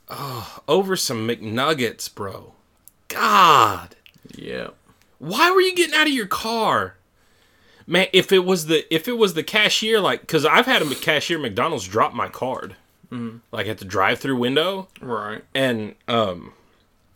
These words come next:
Speaker 1: at the time, my Jeep, the emergency brake didn't work.
Speaker 2: Mm-hmm.
Speaker 1: Like, they disengaged it 'cause it was stuck.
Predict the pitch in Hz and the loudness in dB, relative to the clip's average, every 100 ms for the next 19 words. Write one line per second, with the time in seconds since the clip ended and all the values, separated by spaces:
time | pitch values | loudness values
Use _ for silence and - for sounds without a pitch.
0 | _ _ _ - - 147 120 117 127 139 | _ _ _ -12 -10 -8 -6 -2 0 0
1 | 110 92 131 147 _ _ - 110 104 107 | -2 -2 -2 -2 _ _ -8 -4 -2 0
2 | 120 143 147 147 127 143 165 - 107 131 | 0 0 -4 -4 0 0 0 -4 -4 -2
3 | 131 104 - 190 - _ - 135 117 110 | -2 -2 -2 -2 -4 _ -14 -4 -4 0
4 | 110 85 127 - 123 104 110 120 156 - | -2 0 -2 -2 -2 0 -2 -2 -6 -4
5 | 123 104 98 - - 113 147 - | -6 -6 -4 -6 -2 -2 -4 -6